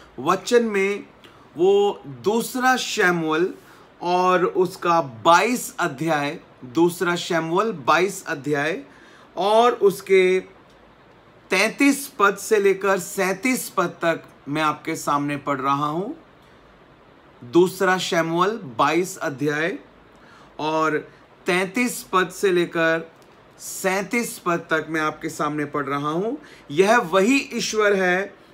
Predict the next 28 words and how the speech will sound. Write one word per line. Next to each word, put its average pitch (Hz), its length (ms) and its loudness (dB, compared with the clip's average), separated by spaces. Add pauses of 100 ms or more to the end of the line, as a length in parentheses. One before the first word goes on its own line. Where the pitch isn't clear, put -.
(120)
जो 160 240 6
मेरा 190 240 6
अति 220 640 0
दृढ़ 190 440 2
किला 190 380 2
है। 170 420 0 (460)
वह 175 240 0
खरे 220 480 0
मनुष्य 240 600 2
को 226 280 6
अपने 196 400 0
मार्ग 196 540 4
में 190 320 -2 (360)
लिए 180 300 4
चलता 175 440 0
है। 170 420 -2 (460)
वह 185 220 0
मेरे 220 280 4
पैरों 214 500 6
को 214 300 4
हिरनियों 190 600 2
के 214 260 2
से 175 400 0 (520)
बना 180 320 2
देता 165 340 0
है 180 240 2
और 165 260 0
मुझे 165 380 0